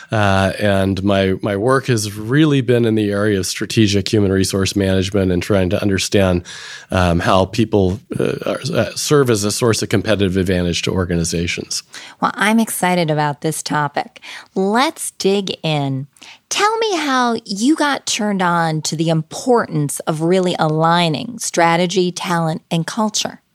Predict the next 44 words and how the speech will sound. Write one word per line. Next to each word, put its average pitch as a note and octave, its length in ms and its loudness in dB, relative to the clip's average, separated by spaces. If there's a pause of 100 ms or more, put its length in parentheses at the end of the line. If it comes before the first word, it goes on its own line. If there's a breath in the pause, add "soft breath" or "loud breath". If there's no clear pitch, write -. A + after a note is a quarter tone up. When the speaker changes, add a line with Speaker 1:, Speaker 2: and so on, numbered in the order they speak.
Speaker 1:
Well, E3 100 4
I've F3+ 80 4
been G#3 180 4
really A#3 280 2
blessed A#2+ 480 2
over G2+ 160 0
my G2 160 0
career A2 300 4
to B2+ 200 0
be A2+ 220 2
able A#2+ 320 4
to A2+ 420 2
work A2+ 400 2
with A2 220 2
a G#2+ 40 2
number G2+ 280 4
of F2+ 100 -2
chief - 260 0
H F#2+ 200 2
R G2 180 2
officers F2+ 600 0
at G2+ 180 -4
large F#2+ 380 0
organizations. F2+ 960 -2 (580 loud breath)
And, G#2+ 540 2
uh, A2 180 0
one C3+ 160 2
of D#3 80 2
those A2+ 240 -2
is G#2 140 -8
Kevin G2+ 320 2
Cox, D#2 440 -4
who G2 340 4
until G2+ 420 0
recently G#2 720 2
was F#2+ 320 2
the G2 80 0
chief G2+ 260 0
H F#2+ 160 2
R F#2+ 180 0
officer F#2 600 -2
at F#2 160 0
American F#2 400 -2
Express. A#2 580 0